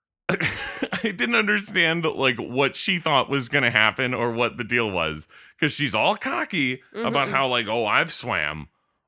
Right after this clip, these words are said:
Speaker 1: Oh, I swam.
Speaker 2: Yeah.
Speaker 1: I swam in the fucking crazy space shit," like, whatever the fuck it is,
Speaker 2: Yeah.
Speaker 1: like,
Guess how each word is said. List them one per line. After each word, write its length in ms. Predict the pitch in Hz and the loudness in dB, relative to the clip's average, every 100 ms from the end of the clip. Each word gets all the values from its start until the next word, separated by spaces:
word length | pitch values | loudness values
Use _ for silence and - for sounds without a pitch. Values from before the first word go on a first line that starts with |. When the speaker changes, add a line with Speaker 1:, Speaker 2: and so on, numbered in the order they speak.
| - | -2
Speaker 1:
Oh, 200 | 113 104 | 0 2
I 260 | 98 123 131 | 4 4 2
swam. 720 | - 127 120 113 80 71 71 - - | -2 -4 0 0 0 -6 -14 -20 -8
Speaker 2:
Yeah. 220 | 180 165 | -2 0
Speaker 1:
I 80 | 139 | 0
swam 460 | - 147 123 113 | -2 0 2 2
in 180 | 110 107 | -2 -4
the 360 | 107 98 90 90 | -4 -2 -2 -4
fucking 760 | - 127 - 113 104 98 92 90 | -4 -4 -2 -2 -4 -6 -10 -12
crazy 840 | - - 139 143 127 120 113 107 95 | -12 -6 0 2 0 -2 -4 -4 -6
space 400 | - 131 127 - | -2 0 0 -2
shit," 340 | - 120 98 | -4 -2 0
like, 100 | 117 | -2
whatever 380 | 117 135 131 120 | 0 2 2 0
the 80 | 101 | -4
fuck 280 | 113 104 | -4 -2
it 80 | 101 | -2
is, 180 | 90 87 | -2 0
Speaker 2:
Yeah. 140 | 202 175 | 0 0
Speaker 1:
like, 160 | 262 | -2